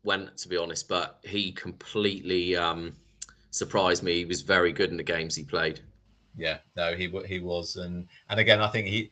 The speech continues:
Speaker 2: him and Coady helped towards that whole team unity and team spirit as well, which I think
Speaker 1: Yeah.
Speaker 2: has made England much better. But, um, yeah, it'll be interesting to see how Konate does. Is he a, like, a, a perfect, um, partner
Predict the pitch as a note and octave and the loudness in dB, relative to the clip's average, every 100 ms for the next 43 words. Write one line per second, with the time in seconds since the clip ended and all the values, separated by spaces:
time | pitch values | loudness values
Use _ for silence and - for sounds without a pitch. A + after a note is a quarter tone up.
0 | - _ A#2+ A2 F#2+ A2+ G2+ G2 G2+ F#2+ | -14 _ 0 0 0 0 0 0 0 -2
1 | - G2+ G2 F#2 - F#2 G2+ F#2+ F#2 - | -6 -4 -2 -2 -4 -6 -2 -2 -2 -6
2 | F#2+ F#2 G2 F2+ - F#2 F#2 - F#2 - | -6 -4 -4 -6 -8 -8 -8 -8 -8 -4
3 | A2 G#2+ G#2 G2 F#2+ A#2 A2 G#2+ F#2+ F#2+ | 0 2 0 -4 0 2 2 0 -6 -8
4 | F#2+ F#2+ F2 - - _ _ _ F#2+ F#2+ | -6 0 0 -2 -10 _ _ _ -4 -2
5 | F#2 F#2+ F#2+ F#2+ - G#2+ G#2+ A2 - _ | -4 -6 -6 -6 -2 -2 -2 -6 -12 _
6 | _ _ _ _ F#2+ F#2 F#2+ F#2+ F#2+ F#2 | _ _ _ _ -4 0 2 0 -4 -8
7 | - - - _ _ - A#2 B2+ C3 C3 | -14 -20 -20 _ _ -2 4 4 4 -2
8 | A#2 A#2 A#2 A2 A#2 A2 G#2+ A2 A2 A2 | -4 -2 0 0 0 -2 0 0 0 -2
9 | A#2 G#2+ G#2 G#2 - A2+ - - - A#2 | 0 0 0 -4 -6 -8 -10 -6 2 2
10 | - A2 - - - - - - - - | 4 -2 -4 -8 -16 -16 -18 -18 -18 -20
11 | - _ _ _ A2 G2+ G2 G2 F#2+ G2 | -20 _ _ _ 2 4 2 0 -6 -12
12 | _ - - - - B2+ A2+ F#2 | _ -20 -20 -2 2 2 2 -4